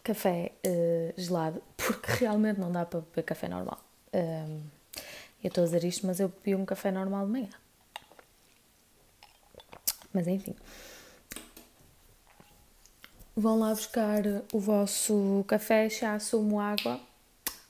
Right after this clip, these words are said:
Vão buscar o que vocês quiserem e vamos lá. Vou começar. Ahm, o que é que eu quero dizer? Olhem, primeiro, ahm, eu não sei, vocês provavelmente estão a reparar, ah, no vídeo que a luz está estranha.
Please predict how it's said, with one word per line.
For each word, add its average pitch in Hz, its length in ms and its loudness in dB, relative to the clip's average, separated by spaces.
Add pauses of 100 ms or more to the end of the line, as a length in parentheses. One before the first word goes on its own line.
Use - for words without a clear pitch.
Vão 214 120 0
buscar 196 240 0
o - 20 -2
que - 80 -18
vocês 220 200 -8
quiserem 254 520 0
e - 20 2
vamos 226 400 -2
lá. 196 260 -2 (600)
Vou 180 260 6
começar. 175 480 -2 (340)
Ahm, 180 580 -2
o - 1200 -8
que 427 120 -2
é - 20 2
que 370 60 2
eu 285 40 -4
quero 233 160 4
dizer? 190 380 0
Olhem, 170 260 2 (140)
primeiro, 339 340 0 (220)
ahm, 202 520 2 (600)
eu 247 80 6
não 247 140 8
sei, 233 180 4
vocês 208 280 2
provavelmente 196 380 2
estão 190 100 2
a 190 60 0
reparar, 185 420 0 (240)
ah, 175 220 0
no 180 140 0
vídeo 175 260 2
que 185 100 -6
a 185 40 8
luz 175 160 2
está 180 160 0
estranha. 170 400 -2